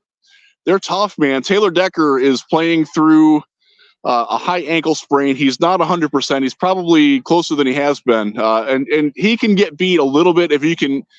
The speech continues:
if you can go start outside and cross him and get inside. He just can't recover as fast. Um, and with his left guard being different this week and not, not really coordinated, that, that's a vulnerability, but that offensive line, man, they're really, really good. They, uh,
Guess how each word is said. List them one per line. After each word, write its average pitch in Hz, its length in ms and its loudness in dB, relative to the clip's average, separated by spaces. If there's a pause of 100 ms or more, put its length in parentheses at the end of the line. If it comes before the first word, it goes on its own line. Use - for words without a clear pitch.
(160)
if 135 160 -2
you 196 80 -2
can 185 160 -2
go 156 240 2
start 185 360 -2
outside 175 760 -2
and 135 160 -2
cross 160 400 -2
him 175 100 0
and 139 100 2
get 135 140 2
inside. 156 420 0
He 151 60 0
just 147 200 -2
can't 151 180 -2
recover 135 420 0
as 156 120 -4
fast. 175 440 -4 (380)
Um, 110 300 0
and 139 120 -2
with - 120 -2
his 127 160 -2
left 147 200 0
guard 151 280 0
being 147 280 2
different 143 360 0
this 160 180 0
week 165 260 4 (120)
and 127 200 2
not, 139 220 0 (140)
not 139 160 -2
really 127 340 2 (100)
coordinated, 151 580 2 (720)
that, 139 180 -4
that's 160 200 0
a 170 40 -2
vulnerability, 160 800 2
but 123 220 0
that 165 160 0
offensive 147 420 -4
line, 127 240 0
man, 123 120 0
they're 131 160 2
really, 135 320 2
really 131 280 2
good. 110 280 -2 (180)
They, 123 260 2
uh, 101 120 -4